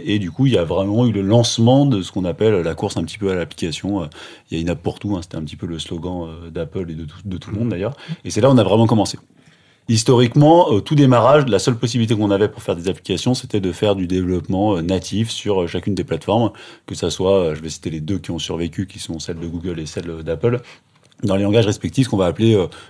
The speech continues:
communément le développement natif sur les, sur les différents appareils. Et grosso modo, ça voulait dire quoi ? Ça voulait dire que si on voulait avoir une application mobile, il fallait en avoir une, deux, trois, en fonction du périphérique ciblé.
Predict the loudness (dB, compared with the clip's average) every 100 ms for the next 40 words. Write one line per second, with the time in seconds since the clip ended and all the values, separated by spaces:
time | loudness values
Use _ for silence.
0 | _ 0 2 4 4 4 2 0 0 0
1 | 2 0 -2 -6 -6 -4 -2 -2 -4 -6
2 | -10 -8 -8 -8 -6 -6 -4 -6 -8 -12
3 | -20 -20 -20 -20 -6 -2 0 -2 -2 2
4 | 4 4 2 2 0 2 4 4 4 0
5 | -2 0 -2 -2 -2 0 2 2 0 -2
6 | -6 -6 -4 -4 -2 -2 -2 -4 -2 -2
7 | 0 0 0 0 0 0 -2 -2 2 2
8 | 0 -6 -8 -8 -10 -6 -6 -4 -6 -8
9 | -10 -10 -10